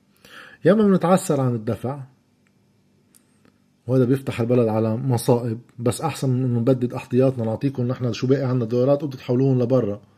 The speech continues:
لأنه هذا الشيء الوحيد اللي باقي بالبلد. يا إما تعوا تنعيد جدولة الدين، ما بنتعسر عن الدفع بس بنأجله كم سنة لقدام، راكموا شوية فوائد من هلا لوقت، بس خلينا نشوف شو بدنا نعمل بهذا الوقت.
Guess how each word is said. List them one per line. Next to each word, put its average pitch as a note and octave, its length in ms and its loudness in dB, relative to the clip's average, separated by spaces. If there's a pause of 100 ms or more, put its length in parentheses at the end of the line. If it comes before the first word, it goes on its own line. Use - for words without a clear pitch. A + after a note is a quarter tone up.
(420)
لأنه G#2+ 200 0
هذا C3 100 4
الشيء C#3 220 0
الوحيد B2+ 240 0
اللي A2+ 120 -4
باقي A#2+ 200 -2
بالبلد. G2+ 440 -8 (960)
يا G3+ 140 6
إما G3 220 4
تعوا G#3 440 0
تنعيد F3+ 500 -2
جدولة D#3+ 480 4
الدين، A2+ 380 -4 (680)
ما G3+ 100 4
بنتعسر F#3 640 2
عن A#2 160 -2
الدفع A#2 400 -8 (120)
بس E3+ 160 0
بنأجله G3+ 500 2
كم F3 160 0
سنة E3 240 0
لقدام، C3 540 -4 (480)
راكموا A#3 360 4
شوية E3 300 2
فوائد D#3 440 4
من B2+ 80 -2
هلا A#2+ 120 0
لوقت، C3+ 340 -2
بس F3+ 100 0
خلينا F#3+ 180 2
نشوف F3+ 160 -6
شو E3+ 80 -2
بدنا E3 140 0
نعمل D3 120 -2
بهذا B2+ 240 0
الوقت. A2 420 -6